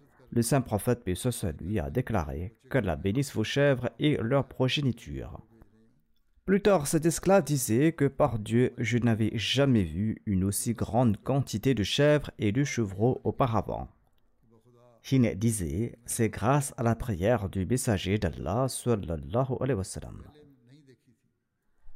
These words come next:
Hazrat Muslim Maud, radiyallahu anhu, relate ainsi l'événement du serment d'allégeance de Hind, la femme d'Abu Sufyan.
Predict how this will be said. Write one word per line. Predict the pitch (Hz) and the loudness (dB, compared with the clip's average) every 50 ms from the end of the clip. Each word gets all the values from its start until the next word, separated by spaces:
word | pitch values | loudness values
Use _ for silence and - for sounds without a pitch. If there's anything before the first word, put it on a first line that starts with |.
| - - - - | -14 -8 0 2
Hazrat | 175 175 - 226 233 220 - | 2 4 6 6 6 6 4
Muslim | 160 160 151 - 131 107 | 2 0 2 2 0 0
Maud, | 85 71 71 98 117 98 - - - | 0 0 0 0 0 0 -2 -6 -6
radiyallahu | 127 101 - 76 82 - 92 - 120 117 123 127 | -4 -4 -4 -4 -4 -6 -4 0 0 2 2 2
anhu, | 123 139 135 - - - - | 4 4 2 2 0 -4 -4
relate | 117 101 101 110 127 117 95 87 - 113 | -2 0 2 4 4 4 4 2 2 2
ainsi | 113 120 117 - - 143 139 131 - - - 101 | 2 2 0 0 -2 -2 0 0 -2 -2 -2 0
l'événement | 104 120 143 131 131 123 - 80 69 73 95 117 | 2 2 4 4 4 2 2 0 -4 -2 -2 0
du | 113 107 101 | 0 0 0
serment | - - 110 98 90 80 | 0 0 0 2 0 0
d'allégeance | - 113 110 107 92 85 80 - - 127 131 123 - - | 0 0 0 0 0 -4 -4 -2 -2 -2 -2 -2 -2 -4
de | 98 90 | -4 -6
Hind, | - - 76 73 78 76 76 80 78 - - _ _ _ _ _ _ _ | -4 -6 -6 -6 -4 -4 -4 -6 -8 -10 -12 _ _ _ _ _ _ _
la | - 95 95 | 0 0 0
femme | - - 131 117 98 82 | 2 2 2 2 2 2
d'Abu | - 87 107 131 | 0 -2 -2 -2
Sufyan. | - - 113 101 - - 80 65 64 64 | -4 -6 -8 -8 -6 -8 -8 -8 -8 -10